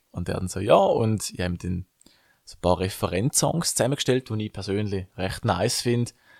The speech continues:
Wer ist drunter gewesen? Sicher Sixten ist drunter gewesen, der ein oder andere Schweizer Rapper. Und ich bin dann,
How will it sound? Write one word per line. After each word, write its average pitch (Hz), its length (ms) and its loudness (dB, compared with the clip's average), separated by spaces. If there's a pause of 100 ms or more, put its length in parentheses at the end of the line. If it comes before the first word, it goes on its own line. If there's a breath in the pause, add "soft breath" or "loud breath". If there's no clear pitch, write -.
(140 soft breath)
Wer - 120 -4
ist - 160 0
drunter 113 260 4
gewesen? 110 240 2
Sicher 107 360 0
Sixten 127 640 2
ist 117 280 0
drunter 113 320 2
gewesen, 110 380 0 (360 soft breath)
der 82 80 -4
ein 101 200 2
oder 95 160 6
andere 104 260 6
Schweizer 120 540 4
Rapper. 117 400 4 (720 soft breath)
Und 92 420 2 (560)
ich 101 100 -12
bin 104 120 -2
dann, 92 420 4